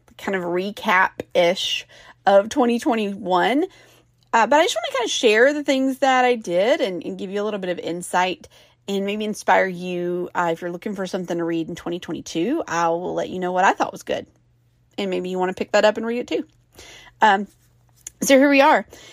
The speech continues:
Uh, I listened and read a total of one, two, three, four,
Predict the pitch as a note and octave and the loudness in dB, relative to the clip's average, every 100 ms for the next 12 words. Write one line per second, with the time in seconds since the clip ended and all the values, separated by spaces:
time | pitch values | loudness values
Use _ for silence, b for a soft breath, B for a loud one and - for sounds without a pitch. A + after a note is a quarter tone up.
0 | B B A#3 B3 C#4 C4 - B3 C4 D4+ | B B 4 6 6 4 2 2 4 4
1 | E4 E4 - B3 B3+ B3+ - B3+ B3 B3 | 4 2 0 4 4 4 2 2 4 0
2 | B3 B3 B3 G#3 G#3 G#3+ G#3+ A3 G#3+ G#3+ | 0 -2 -4 -4 -4 2 4 6 6 2
3 | A#3+ - A3 G3 G3 A#3+ D4+ G#3+ E3+ - | -4 -4 -4 -2 -4 -2 -2 -2 -4 -10
4 | - - - - _ - | -18 -20 -20 -20 _ -20